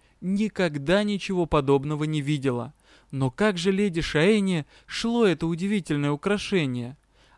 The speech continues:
А в ушах поблескивали едва приметные изумруды, но их сияние меркло в сравнении с зелеными глазами капитана Верес. Зелеными, сияющими и смеющимися.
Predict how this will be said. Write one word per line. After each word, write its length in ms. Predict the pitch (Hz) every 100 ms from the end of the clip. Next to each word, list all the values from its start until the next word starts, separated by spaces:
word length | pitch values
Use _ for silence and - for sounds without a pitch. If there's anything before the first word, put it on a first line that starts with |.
| -
А 120 | 127
в 80 | 131
ушах 500 | 120 180 208 170 - _ _
поблескивали 720 | - 175 202 240 - 220 208 208
едва 320 | 196 190 220
приметные 680 | 208 202 214 196 208 208 202
изумруды, 760 | 185 202 208 226 190 139 131 - _ _ -
но 160 | 135
их 160 | 131 123
сияние 640 | - 131 147 185 175 165
меркло 720 | 165 180 202 190 - 147 120 - _ -
в 60 |
сравнении 540 | - 139 131 139 139 131
с 60 |
зелеными 540 | 123 131 135 131 131 127
глазами 640 | 131 127 131 147 180 170 _
капитана 560 | - 131 127 - 131 135
Верес. 560 | 127 127 127 147 - - _ _ _
Зелеными, 880 | 160 160 196 190 196 160 135 123 120 _ _
сияющими 1040 | - 208 208 208 185 143 - 143 127 123 _ _ _ _
и 120 | 196
смеющимися. 1120 | 190 190 196 185 202 185 - 147 131 123 123